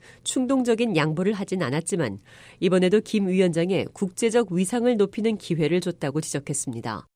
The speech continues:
씨엔엔 방송은 또 조셉 윤 전 대북정책특별대표를 인용해 통상 정상회담을 위해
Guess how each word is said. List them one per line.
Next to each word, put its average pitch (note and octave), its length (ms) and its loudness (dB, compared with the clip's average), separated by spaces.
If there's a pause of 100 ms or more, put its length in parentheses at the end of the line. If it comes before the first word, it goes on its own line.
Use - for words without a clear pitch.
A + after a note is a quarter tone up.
(440)
씨엔엔 G#3+ 460 4
방송은 E3+ 600 0
또 F3 100 2
조셉 G#3 460 2
윤 G3+ 340 -2
전 F#3+ 340 2
대북정책특별대표를 G3 1400 0
인용해 D#3 480 0 (400)
통상 F#3+ 540 2
정상회담을 F#3+ 840 2
위해 D3 280 -2